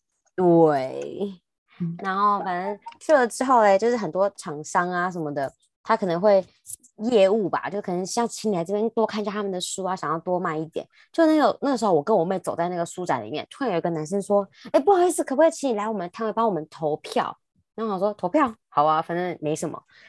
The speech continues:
Speaker 1: 然后走，走过去他摊位的路程呢，他就问我们说：“哎，你们是几岁啊？”什么的。我就说：“哦，我已经二七。”他说：“哈，二七？我以为你高中生呢。”然后我整个，我跟你讲，开心不起来，你知道吗？因为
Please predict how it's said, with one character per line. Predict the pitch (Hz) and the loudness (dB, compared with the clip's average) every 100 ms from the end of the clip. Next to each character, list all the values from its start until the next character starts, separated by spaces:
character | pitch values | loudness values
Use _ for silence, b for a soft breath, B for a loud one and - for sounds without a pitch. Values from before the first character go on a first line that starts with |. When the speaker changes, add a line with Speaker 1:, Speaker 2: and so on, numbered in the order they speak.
| B | B
Speaker 1:
然 | 247 302 | 0 2
后 | |
走， | 240 180 - | 2 2 2
走 | 185 | 0
过 | 175 254 | 2 0
去 | 254 | 2
他 | 254 | 0
摊 | 254 - 240 | 0 -4 -4
位 | 214 | -4
的 | |
路 | 170 240 208 | -4 -4 -4
程 | 175 165 147 | -2 -4 -4
呢， | 165 | -6
他 | |
就 | 202 | -4
问 | 240 | 0
我 | |
们 | 190 160 | 0 -2
说 | 202 | -6
：“哎， | 214 | -4
你 | 311 269 | -2 0
们 | 190 185 | -2 -4
是 | - 254 220 b b _ | -2 -2 -2 b b _
几 | - 170 | -6 -4
岁 | 156 - 226 | -4 0 2
啊？” | 147 | 2
什 | 156 147 | -2 -8
么 | 113 | -8
的。 | - - | -8 -8
我 | 165 | -4
就 | 196 | -2
说 | 190 196 - | 0 0 2
：“哦， | 165 | 0
我 | 151 | 0
已 | |
经 | 151 165 | -4 -6
二 | 175 160 | -6 -6
七。” | - - 151 | -10 -12 -10
他 | 180 | -6
说 | 269 | -4
：“哈， | 320 466 480 B B | 0 0 0 B B
二 | 427 | 2
七？ | - 427 403 415 _ - | 4 6 4 4 _ 2
我 | 370 | 6
以 | |
为 | 415 | 8
你 | 285 | 6
高 | 233 302 | 6 4
中 | 320 311 | 4 2
生 | 320 302 285 | 2 -2 0
呢。” | 269 156 - _ _ _ - | -2 -4 -8 _ _ _ 0
然 | 339 | 4
后 | 381 | 4
我 | 370 | 4
整 | 311 226 | 0 0
个， | 196 - - | -2 -4 -4
我 | |
跟 | 220 302 | 0 0
你 | |
讲， | 185 - _ _ | -2 -8 _ _
开 | - 262 262 | -2 0 0
心 | - 240 226 | 0 -4 -2
不 | 233 | -4
起 | 233 - 156 | -6 -4 -2
来， | 143 | -2
你 | 143 | 2
知 | |
道 | 156 | 2
吗？ | 151 139 | 2 0
因 | 269 | 2
为 | 330 | 4